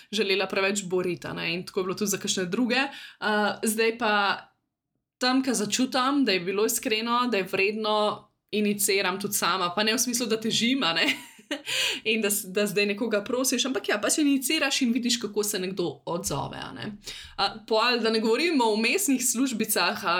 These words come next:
ker potem sem bila jaz na nekem takem, a, iz tiste redne službice, pa to sem šla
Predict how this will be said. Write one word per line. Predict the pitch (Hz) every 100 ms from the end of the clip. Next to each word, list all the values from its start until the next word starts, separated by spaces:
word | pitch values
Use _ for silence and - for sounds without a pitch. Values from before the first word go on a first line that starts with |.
| 180
ker | 202
potem | 196 202 226
sem | 220
bila | 202
jaz | 214
na | 202
nekem | 202 220
takem, | 202 208 214 208 - - -
a, | 190 180 175
iz | 208 -
tiste | 247 247 214 202
redne | 214 226 208
službice, | 226 233 226 214 208
pa | 190
to | 196 240
sem | 247 226
šla | - 196